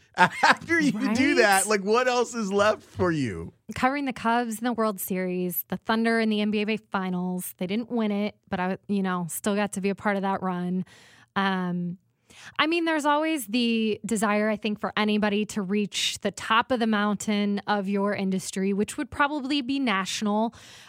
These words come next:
Speaker 2: Um, I've done segments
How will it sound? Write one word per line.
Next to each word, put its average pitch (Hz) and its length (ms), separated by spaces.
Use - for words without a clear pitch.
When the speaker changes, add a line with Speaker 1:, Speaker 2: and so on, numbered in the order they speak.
Speaker 2:
Um, 202 420
I've 214 280
done 214 540
segments 226 920